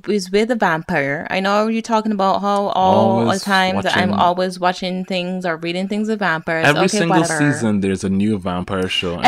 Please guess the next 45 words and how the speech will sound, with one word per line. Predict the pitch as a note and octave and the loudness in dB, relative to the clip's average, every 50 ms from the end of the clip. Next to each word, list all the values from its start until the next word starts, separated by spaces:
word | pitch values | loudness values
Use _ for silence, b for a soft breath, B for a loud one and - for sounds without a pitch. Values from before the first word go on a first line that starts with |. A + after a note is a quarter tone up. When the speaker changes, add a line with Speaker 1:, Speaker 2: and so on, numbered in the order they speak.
| B3+ B3+ | 2 4
Speaker 1:
Exactly. | A3+ B3+ C4+ D#4+ F4 - - - - F#3+ D3+ | 2 2 2 2 2 0 0 0 0 0 0
Speaker 2:
you | A#2+ | 0
watch | - B B B B B B _ | -2 B B B B B B _
it. | - F4 | 0 0
Speaker 1:
If | F#4+ - | 2 2
they | G4 G#4 G#4 | 2 2 2
put | G#4 - - A#3+ A3 | 0 0 -2 0 2
out | A#3 A#3+ A#3 F3 - | 2 0 0 -2 -4
something | - - F#3+ F#3 F#3 F#3 - G3 G3 G3 F#3 E3 - _ F3 | -6 -4 -4 -4 -4 -6 -6 -6 -4 -6 -8 -8 -8 _ 0
with | F3+ G#3+ A#3 - - - | 0 0 0 -2 -4 -8
a | - D#3 | -6 -2
vampire | D#3+ D3+ D3 C#3+ E3 - E3 D#3 C#3+ C#3 C#3 - | -2 -2 -2 -2 -4 -6 -6 -4 -2 -2 -2 0
and | - D#3 D#3+ E3 | 0 0 2 2
I | F#3+ A3+ | 0 0
think | - - - D4 G#4 G#4 - - | -4 -4 -4 -2 -2 -2 -4 -4
it's | - - E3+ - | -6 -6 -8 -6
good, | - E3+ D#3+ D3 C#3+ E3 B B B B - | -2 0 0 0 -2 -4 B B B B -4
then | F#3 G3 G3+ G3 - | -2 0 0 0 0
I | - G#3 G#3+ A3 A3 G3 F3+ F3+ F3+ - _ _ _ _ - | 0 0 0 0 -2 -2 -6 -10 -14 -18 _ _ _ _ -2
will | F#3+ G3+ G#3 G#3+ F#3 E3+ E3 E3+ F#3 - - - | 0 2 4 4 2 2 0 -4 -8 -8 -4 0
add | D3+ D#3 D#3 | 0 0 0
it | E3 - - - | -2 -4 -8 -10
to | - F#3 E3+ | -12 -10 -6
my | E3+ F3 F#3+ | -4 -2 -2
list. | A3 C#4+ F4+ D4+ F3+ - - - - - - _ _ - - | -2 0 -2 -2 -2 -4 -10 -18 -20 -20 -20 _ _ -8 -2
All | - F3+ F3+ | 0 0 2
right? | G3 A#3+ E4 F#4+ - - - - - - | 2 2 2 0 -4 -8 -12 -16 -10 -6
Speaker 2:
I | A2 B2 | -4 -4
know. | C3+ E3+ B3+ C#4+ C#3+ - - - - _ _ _ _ _ _ _ _ _ _ _ _ _ - - - - - - | -2 -4 -4 -4 -6 -6 -10 -16 -20 _ _ _ _ _ _ _ _ _ _ _ _ _ -20 -20 -18 -18 -4 -2
Speaker 1:
It | G#3+ D#3+ | 2 4
Speaker 2:
But | A#2+ B2 | 6 6
Speaker 1:
just | A#3+ C4 - - | 4 4 4 4
so | C#4+ C4+ C#4 | 4 4 4
happens | C#4 C#4 B3+ B3 - B3 B3 B3+ - | 4 4 2 2 2 0 0 0 0
that | - F3 D#3 - - | 2 0 0 0 -2
for | - F3+ | -6 -6
the | - - E3 E3 | -4 -4 -4 0
last, | E3+ F3 F3+ F3+ F#3 F#3+ F#3+ - - - - | 2 4 4 6 4 2 0 -2 -10 -12 -8
like, | E3+ D#3+ - - | -6 -6 -6 -6
three | - F3+ E3+ E3+ F3+ | -6 -4 -2 -2 -2
seasons, | F3+ - F3+ F3+ F3 E3+ F3+ F#3+ G#3 A#3 A#3 - - | -4 -4 -6 -6 -4 -4 -6 -4 -4 -6 -8 -8 -10
Speaker 2:
Yeah. | - A2+ D3+ G#3 | -6 -4 0 2
Speaker 1:
they | F3+ F#3 G3 | 2 2 2
have | G#3+ A#3 C4+ E4 E4+ A#3 G3+ | 2 2 2 2 2 0 -4
been. | - D3 - - - | -4 -4 -4 -6 -12